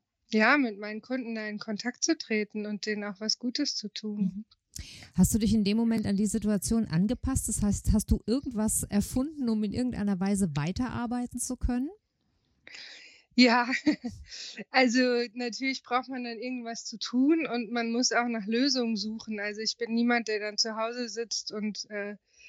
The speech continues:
Speaker 1: weint und jammert. Also es gab sicher auch Momente voller Traurigkeit, ja, aber wir haben die Zeit genutzt und einen Online-Shop, ähm,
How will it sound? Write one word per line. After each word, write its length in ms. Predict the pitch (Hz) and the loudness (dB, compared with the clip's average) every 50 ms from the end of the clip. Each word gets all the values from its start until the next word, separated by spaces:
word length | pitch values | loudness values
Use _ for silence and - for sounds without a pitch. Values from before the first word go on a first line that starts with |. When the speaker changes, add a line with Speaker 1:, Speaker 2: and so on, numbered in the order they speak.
| - - _ _ _ _ - | -20 -20 _ _ _ _ -16
Speaker 1:
weint 640 | 269 196 185 220 208 220 240 254 269 302 285 - | -14 -2 2 4 6 8 8 6 6 4 2 0
und 180 | 208 214 208 - | -6 -10 -8 -6
jammert. 480 | 226 202 208 226 262 294 330 339 - 208 | -4 -4 -4 -2 -2 -2 -2 -4 -4 -6
Also 220 | 220 220 220 226 | -8 -8 -8 -8
es 120 | 214 - | -10 -6
gab 200 | - 220 220 208 | -4 -4 -4 -2
sicher 420 | - - 233 220 - 233 - 208 233 | -4 -6 -4 -2 -2 -2 -2 -2 -2
auch 80 | 240 | -2
Momente 480 | 240 254 247 240 226 226 226 220 - 220 | -2 -4 -4 -2 -4 -4 -6 -6 -10 -10
voller 320 | - - 226 220 220 220 | -4 -2 0 0 0 -2
Traurigkeit, 920 | 214 - - 233 247 247 - 254 - - - - 269 269 277 294 294 - - | -4 -2 -2 0 0 0 -2 -2 -2 -4 -2 2 2 4 4 2 0 -2 -4
ja, 300 | 202 202 214 226 196 - | -4 -2 -2 -2 -4 -4
aber 380 | 208 214 214 208 226 233 233 226 - - - - - - - _ _ | -6 -6 -6 -6 -6 -6 -6 -8 -12 -16 -20 -18 -20 -20 -20 _ _
wir 140 | - 226 226 | 2 4 4
haben 160 | 240 233 240 | 4 4 2
die 140 | 214 226 208 | -2 -4 -8
Zeit 320 | - - 247 233 226 220 - | -10 -6 -4 -4 -4 -4 -6
genutzt 580 | 247 233 233 233 233 233 208 - - - - | -8 -8 -8 -8 -8 -8 -8 -10 -10 -8 -6
und 200 | 208 214 226 185 | -4 -4 -4 -2
einen 300 | 185 214 220 220 226 220 | 0 0 0 0 0 -2
Online-Shop, 680 | 214 233 240 247 262 262 254 233 - - 233 214 208 - _ - - | -2 0 0 0 0 0 0 0 -2 -2 -2 -4 -6 -8 _ -12 -8
ähm, 540 | 202 214 208 208 208 202 208 208 208 202 | -6 -6 -4 -4 -4 -4 -4 -4 -6 -6